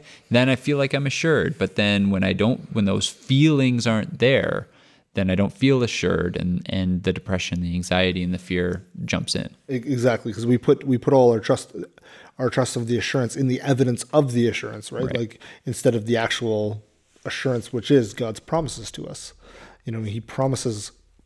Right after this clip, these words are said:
Speaker 2: the, you said it, you preached through the entire book of First John so that we would know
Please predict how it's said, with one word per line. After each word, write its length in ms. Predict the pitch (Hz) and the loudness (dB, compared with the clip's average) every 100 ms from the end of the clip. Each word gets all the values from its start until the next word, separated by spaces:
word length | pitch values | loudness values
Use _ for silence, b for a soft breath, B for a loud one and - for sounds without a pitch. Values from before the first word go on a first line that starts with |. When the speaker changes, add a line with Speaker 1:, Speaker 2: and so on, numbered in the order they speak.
| _ | _
Speaker 2:
the, 220 | 175 143 123 | -18 -10 -4
you 220 | 131 131 | 0 2
said 200 | 151 127 | 4 4
it, 60 | |
you 140 | 123 127 | 2 0
preached 340 | - 143 - | 4 4 4
through 140 | 139 135 | 2 4
the 100 | 123 | 2
entire 300 | 117 123 117 | 2 2 2
book 180 | 113 | -2
of 60 | 120 | -4
First 200 | 123 - | -4 0
John 200 | 139 127 | 0 0
so 380 | - - 147 139 | -4 0 6 8
that 240 | 131 127 | 8 4
we 120 | 127 135 | 6 6
would 240 | 131 117 | 6 4
know 440 | 127 147 110 110 | 4 2 2 -4